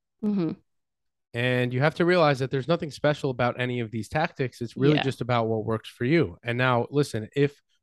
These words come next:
Speaker 2: one of these quote unquote fad diets, I don't even know if I like calling them fad diets in this kind of a context, but if one of these things works for you to either kickstart a plan or it's gonna work for you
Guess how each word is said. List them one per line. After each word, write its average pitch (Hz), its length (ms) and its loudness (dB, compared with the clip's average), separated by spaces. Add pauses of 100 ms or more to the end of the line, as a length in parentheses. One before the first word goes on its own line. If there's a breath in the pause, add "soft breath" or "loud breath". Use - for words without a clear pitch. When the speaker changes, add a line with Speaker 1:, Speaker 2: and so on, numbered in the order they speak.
Speaker 2:
one 139 160 2
of 131 140 0
these 123 340 -2 (360)
quote 143 180 2
unquote 127 300 0
fad 120 340 0
diets, 107 400 -2
I 123 80 0
don't 127 120 -2
even 117 140 -2
know 113 120 0
if 110 100 -8
I 113 60 -2
like 107 220 -6 (120)
calling 113 340 -2
them 101 240 -6 (360)
fad 117 280 2
diets 104 380 -2
in 107 80 -4
this 107 120 -4
kind 107 200 -6
of 95 80 -10
a 95 40 -8
context, 151 640 -2
but 110 220 0 (500)
if 135 180 -2
one 143 140 4
of 165 100 2
these 165 180 0
things 135 220 -2
works 117 280 -4
for 127 140 -4
you 120 280 0 (100)
to - 120 -6
either 110 220 -2
kickstart 139 460 -2
a 131 40 -2
plan 135 400 -2 (160)
or 127 160 4
it's 120 140 -2
gonna 120 180 0
work 117 240 0
for - 140 -6
you 107 360 -2